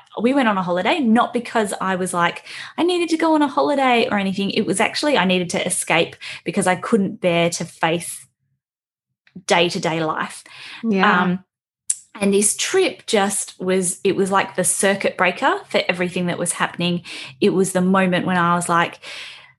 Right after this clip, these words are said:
Speaker 1: "Actually, this is not how to cope," because every month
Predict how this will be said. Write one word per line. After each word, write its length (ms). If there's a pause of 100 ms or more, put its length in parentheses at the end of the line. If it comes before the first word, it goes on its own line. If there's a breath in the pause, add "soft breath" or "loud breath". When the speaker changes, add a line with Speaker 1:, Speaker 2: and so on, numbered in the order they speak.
Speaker 1:
"Actually, 720 (1040)
this 220
is 120
not 360 (280)
how 220
to 80
cope," 360 (520 loud breath)
because 340
every 380
month 380